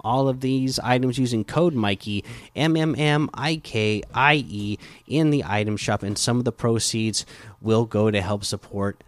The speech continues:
the show. Okay, so,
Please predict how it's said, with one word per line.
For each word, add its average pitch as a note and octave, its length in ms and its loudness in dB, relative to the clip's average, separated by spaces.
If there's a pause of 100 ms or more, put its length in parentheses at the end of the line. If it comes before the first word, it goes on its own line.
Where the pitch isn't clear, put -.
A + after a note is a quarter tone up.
(100)
the F2 200 -2
show. A2 560 4 (1600)
Okay, G#2+ 460 0
so, C#3 460 8